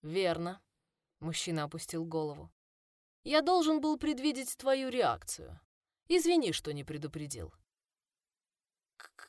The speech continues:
как?» пискнула я, слёзы навернулись на глаза. Теперь я поняла, почему голос показался мне таким знакомым.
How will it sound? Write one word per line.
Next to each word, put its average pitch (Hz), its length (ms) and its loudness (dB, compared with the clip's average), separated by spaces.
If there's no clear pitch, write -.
как?» - 680 -2
пискнула 180 500 -4
я, 220 300 -2
слёзы 240 480 0
навернулись 175 560 -4
на 170 100 -6
глаза. 175 460 -2
Теперь - 320 0
я 285 100 0
поняла, 277 500 2
почему 240 420 -4
голос 262 360 -2
показался 240 600 -2
мне 240 160 -2
таким 240 340 -6
знакомым. 233 680 -4